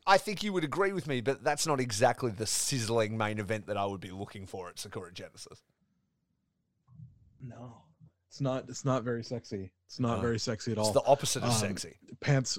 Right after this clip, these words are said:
Speaker 2: pants, uh,
Speaker 1: I mean,
Speaker 2: for
Speaker 1: it's
Speaker 2: that.
Speaker 1: sexy
Speaker 2: Pants for
Speaker 1: in
Speaker 2: that.
Speaker 1: that they are both two sexy men, but it's not sexy as in the wrestling would be as stale as fuck. Unless Sonata
Speaker 2: Maybe a
Speaker 1: changes
Speaker 2: different sort of
Speaker 1: everything about himself.
Speaker 2: Sonata.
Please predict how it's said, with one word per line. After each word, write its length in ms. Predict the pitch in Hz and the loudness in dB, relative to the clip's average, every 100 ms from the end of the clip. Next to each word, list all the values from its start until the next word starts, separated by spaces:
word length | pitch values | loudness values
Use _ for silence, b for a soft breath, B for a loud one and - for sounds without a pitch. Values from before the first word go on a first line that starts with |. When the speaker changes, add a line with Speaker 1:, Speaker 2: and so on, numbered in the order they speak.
| - | 2
Speaker 2:
pants, 440 | 147 135 - - | 6 6 4 -2
uh, 340 | - 120 113 113 | 0 2 4 6
Speaker 1:
I 80 | 233 | 8
mean, 200 | 262 214 | 8 8
Speaker 2:
for 40 | |
Speaker 1:
it's 100 | 196 | 6
Speaker 2:
that. 20 | - | 6
Speaker 1:
sexy 680 | - 202 254 - - 139 107 | 6 10 10 8 2 4 2
Speaker 2:
Pants 200 | 117 120 | 0 -4
for 80 | - | -2
Speaker 1:
in 180 | 151 135 | 2 2
Speaker 2:
that. 140 | 120 | 4
Speaker 1:
that 60 | 123 | 6
they 120 | 110 | 6
are 80 | 104 | 6
both 400 | 127 104 - - | 4 2 -2 -4
two 220 | 139 110 | 0 0
sexy 420 | - 117 - 107 | 0 0 -2 -4
men, 380 | 98 135 90 82 - _ _ _ - | 0 0 0 -6 -20 _ _ _ 0
but 120 | 127 | 2
it's 180 | 123 - | 2 4
not 240 | 139 135 | 8 8
sexy 500 | - 139 110 - 113 107 | 6 2 2 0 -2 -4
as 140 | 104 | -6
in 200 | 104 95 - | -8 -10 -10
the 200 | 95 95 | -8 -4
wrestling 480 | 101 98 101 90 90 | -4 -4 -4 -8 -10
would 240 | 92 92 | -12 -10
be 360 | 82 90 87 80 | -8 -8 -8 -8
as 80 | 87 | -4
stale 560 | - - - 92 90 85 | -2 -2 -4 -6 -8 -10
as 100 | - | -8
fuck. 400 | - 98 - - _ _ _ _ _ _ _ _ _ _ _ _ _ _ _ - | -4 -4 -4 -16 _ _ _ _ _ _ _ _ _ _ _ _ _ _ _ 2
Unless 720 | 160 156 190 185 139 - - - B | 4 10 12 12 10 2 -2 -8 B
Sonata 460 | B 185 143 143 185 | B 6 10 12 12
Speaker 2:
Maybe 120 | 247 | 8
a 40 | - | 10
Speaker 1:
changes 540 | 156 147 147 143 127 | 10 8 8 6 6
Speaker 2:
different 120 | - | 4
sort 100 | 139 | 4
of 80 | 139 | 6
Speaker 1:
everything 380 | 131 131 131 123 | 6 6 4 2
about 280 | 120 104 92 | 2 2 2
himself. 300 | 92 - - | -4 -4 0
Speaker 2:
Sonata. 600 | 139 123 131 123 85 | 2 2 2 0 -2